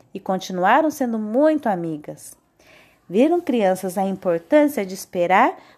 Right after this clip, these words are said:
quando estamos com raiva? Na história de hoje, eu aprendi que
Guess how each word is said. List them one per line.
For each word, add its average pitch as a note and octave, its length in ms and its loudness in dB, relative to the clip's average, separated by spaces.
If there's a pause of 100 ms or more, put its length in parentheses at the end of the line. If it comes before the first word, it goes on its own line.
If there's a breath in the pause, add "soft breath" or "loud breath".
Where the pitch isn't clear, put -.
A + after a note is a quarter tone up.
quando G#3+ 220 -4
estamos F3+ 420 -6
com D#3+ 160 -8
raiva? G3+ 640 2 (840)
Na C4+ 180 0
história G#3+ 420 0
de D#3 200 -6
hoje, F3+ 460 0 (340 loud breath)
eu F#4 220 4
aprendi F3 800 -2 (400 soft breath)
que G#3+ 380 -2